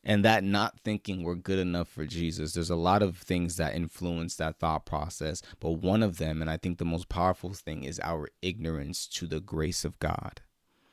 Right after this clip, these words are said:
But how will someone know about the grace of God if when God puts us in a situation to share with them our testimony,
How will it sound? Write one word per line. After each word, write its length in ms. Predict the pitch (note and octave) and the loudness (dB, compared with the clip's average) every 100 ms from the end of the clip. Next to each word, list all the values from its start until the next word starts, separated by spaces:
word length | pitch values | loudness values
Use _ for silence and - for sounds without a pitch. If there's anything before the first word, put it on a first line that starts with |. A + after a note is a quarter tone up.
| _ - - | _ -20 -2
But 120 | G#2 G2 | 4 10
how 260 | B2 D3 | 12 12
will 160 | D#3+ C#3+ | 12 8
someone 560 | - C#3+ C3+ C3 A#2+ | 8 6 8 8 8
know 400 | A2 F#2 E2 - - - | 6 4 2 -4 -10 -4
about 300 | F#2+ F#2+ F2+ | 2 4 4
the 80 | F#2+ | 0
grace 320 | F#2 F#2+ - | 2 0 0
of 160 | G2+ - | -6 0
God 420 | E2+ D#2 F2 - A2+ _ _ _ _ _ _ - | 2 2 -2 -8 -16 _ _ _ _ _ _ -2
if 160 | A2 A2 | 2 6
when 200 | G#2 G2 | 6 8
God 340 | A2 C3 B2+ | 10 10 8
puts 200 | C3+ A#2+ | 2 2
us 160 | A#2+ B2 | 0 2
in 120 | A2 | 2
a 40 | |
situation 800 | G2+ A2+ - G#2 G#2 G#2 - F#2+ | 2 -2 0 4 6 6 4 -2
to 140 | - F2 | -4 -4
share 380 | - A2 A2 A#2 | 0 4 6 6
with 180 | G2 | 2
them 200 | F#2+ F2 | 0 -2
our 120 | E2+ E2 | -2 -2
testimony, 920 | - G#2 - F2 E2 D#2+ F2+ G#2+ | 2 2 0 -2 -2 -4 -6 -10